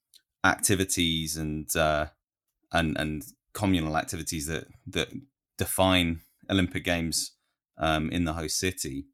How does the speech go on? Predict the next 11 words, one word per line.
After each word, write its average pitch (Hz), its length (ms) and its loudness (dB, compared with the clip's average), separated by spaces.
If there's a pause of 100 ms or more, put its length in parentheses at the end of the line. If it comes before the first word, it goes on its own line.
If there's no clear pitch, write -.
(960)
Um, 85 440 2 (300)
I - 60 0
wanna 139 160 8
come 120 320 4
to - 160 -4
you 101 560 4 (720)
in 95 160 4
a 90 60 4
sec, - 500 2
Ricardo, 92 380 0
on 92 320 4